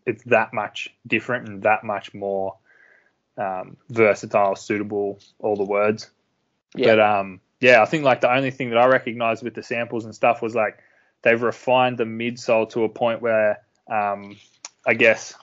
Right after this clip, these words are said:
Speaker 1: bad example using New Balance shoe, but, like, the forefoot isn't quite as flared, the midfoot isn't quite as narrow.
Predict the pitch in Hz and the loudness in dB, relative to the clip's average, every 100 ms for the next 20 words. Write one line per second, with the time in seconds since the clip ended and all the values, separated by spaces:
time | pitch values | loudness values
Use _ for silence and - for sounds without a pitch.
0 | _ _ _ 113 104 98 110 107 110 104 | _ _ _ -8 -6 -8 -10 -8 -8 -8
1 | 107 107 110 107 - 127 120 113 110 104 | -10 -6 -4 -4 -2 2 4 2 0 -4
2 | 107 - 131 127 123 131 123 117 _ _ | -6 -6 0 2 2 2 2 0 _ _
3 | _ _ - 127 117 - 123 117 104 - | _ _ 0 0 0 0 2 2 0 -10
4 | _ 120 113 127 131 135 _ _ _ - | _ -4 2 6 4 2 _ _ _ -8
5 | 110 120 127 - 120 113 110 98 120 107 | -4 -2 -4 -2 0 0 -2 -4 0 0
6 | 104 98 98 101 104 98 95 | -2 -8 -10 -4 -2 0 -4